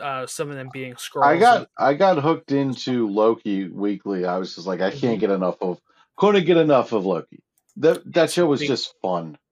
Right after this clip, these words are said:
Speaker 1: I'll be covering that, uh, over on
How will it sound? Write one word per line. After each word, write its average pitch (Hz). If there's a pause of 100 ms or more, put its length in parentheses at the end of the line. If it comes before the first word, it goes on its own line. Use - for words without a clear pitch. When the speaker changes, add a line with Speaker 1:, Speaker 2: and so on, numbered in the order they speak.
(160)
Speaker 1:
I'll 147
be 143
covering 135
that, 127 (100)
uh, 113 (760)
over 135
on 131